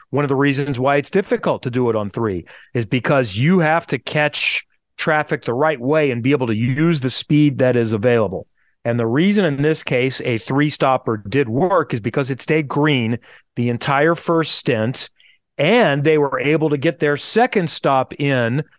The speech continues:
before that caution came. If that caution comes five laps earlier,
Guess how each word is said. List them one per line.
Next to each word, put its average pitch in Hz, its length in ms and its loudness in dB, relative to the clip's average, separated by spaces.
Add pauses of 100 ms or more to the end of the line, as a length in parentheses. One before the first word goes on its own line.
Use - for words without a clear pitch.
(140)
before 170 480 2
that 156 300 0
caution 143 580 0
came. 113 460 -4 (340)
If 113 140 -4
that 151 220 0
caution 180 500 2
comes 139 760 0 (260)
five 160 380 2
laps 131 420 0
earlier, 165 540 0